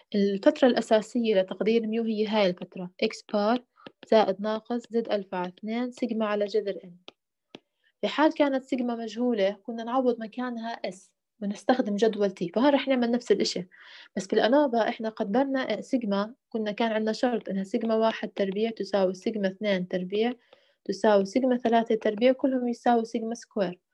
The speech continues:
وهاي قدرناها ب اس سكوير دبليو.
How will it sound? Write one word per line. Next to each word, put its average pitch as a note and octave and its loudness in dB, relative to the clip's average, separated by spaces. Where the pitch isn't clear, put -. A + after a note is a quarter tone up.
وهاي B3+ 4
قدرناها B3 0
ب A3+ -4
اس A#3 -2
سكوير A3 -2
دبليو. F3+ -4